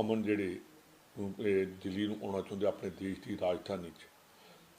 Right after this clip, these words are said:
ਔਰ ਇਹ ਵੀ ਨਹੀਂ ਕਿ ਬਹੁਤ ਜ਼ਿਆਦਾ ਨਹੀਂ ਆਉਣਾ ਚਾਹੁੰਦੇ, ਸੌ ਆਦਮੀਆਂ ਦਾ ਜਥਾ ਆਉਣਾ ਚਾਹੁੰਦਾ ਔਰ ਉਹਦੇ ਤੋਂ ਹੀ ਪੰਜਾਬ,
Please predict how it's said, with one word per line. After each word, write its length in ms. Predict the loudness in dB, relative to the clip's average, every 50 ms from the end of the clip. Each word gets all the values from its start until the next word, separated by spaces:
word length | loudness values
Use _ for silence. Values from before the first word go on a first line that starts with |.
| 6 10
ਔਰ 320 | 12 12 12 10 6 4 2
ਇਹ 100 | 2 2
ਵੀ 160 | 2 2 0
ਨਹੀਂ 140 | 0 -2 -2
ਕਿ 100 | -2 -2
ਬਹੁਤ 280 | 0 4 6 6 6 6
ਜ਼ਿਆਦਾ 220 | 4 4 4 4
ਨਹੀਂ 140 | 2 0 -2
ਆਉਣਾ 120 | -4 -4
ਚਾਹੁੰਦੇ, 340 | -4 -4 -4 -4 -4 -4 -2 0
ਸੌ 240 | 4 4 6 6 6
ਆਦਮੀਆਂ 300 | 4 2 2 0 -2 -2
ਦਾ 100 | -2 -2
ਜਥਾ 460 | -2 -2 -4 -4 -2 0 -2 -2 -2 -6 -12 -20 -20 -20 -20 -20 -20 -20 -18 -16 -16 -16 -16 -8 -2 0
ਆਉਣਾ 260 | 2 2 2 2 0
ਚਾਹੁੰਦਾ 480 | -2 -2 -4 -4 0 2 0 0 0 -2 -8 -18 -20 -20 -20 -20 -20 -6 0
ਔਰ 220 | 4 4 4 4 2 2
ਉਹਦੇ 300 | 4 4 4 4 4 0
ਤੋਂ 220 | 0 0 0 0 2
ਹੀ 260 | 2 0 -2 -4 -4 -6 -12 -8
ਪੰਜਾਬ, 600 | -4 -4 -2 2 4 8 10 10 10 8 6 0